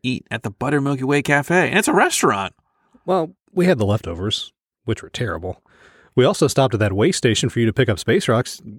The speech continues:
Speaker 2: You didn't get a snack?
Speaker 1: I can't subsist off of Tang and dehydrated ice cream. I need a real meal.
Speaker 2: Okay, after we make it through this labyrinth and get off of this planet, we'll make a special stop at an actual restaurant.
Speaker 1: Can we stop by Mac's? I'm in the mood for a good burger.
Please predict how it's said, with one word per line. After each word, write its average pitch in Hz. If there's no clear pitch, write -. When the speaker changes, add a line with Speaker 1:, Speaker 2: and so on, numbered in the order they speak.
Speaker 2:
You 113
didn't 127
get 123
a 107
snack? 147
Speaker 1:
I -
can't 185
subsist -
off 123
of 98
Tang 120
and 107
dehydrated 110
ice 131
cream. 107
I 123
need 175
a 156
real 120
meal. 147
Speaker 2:
Okay, 101
after 123
we 160
make 160
it 156
through 139
this 143
labyrinth 101
and 98
get 98
off 107
of 113
this 117
planet, 98
we'll 107
make 101
a 90
special 107
stop 104
at 104
an 95
actual 101
restaurant. 87
Speaker 1:
Can 120
we 113
stop 143
by 131
Mac's? 98
I'm 120
in 139
the 131
mood 113
for 95
a 95
good 95
burger. 95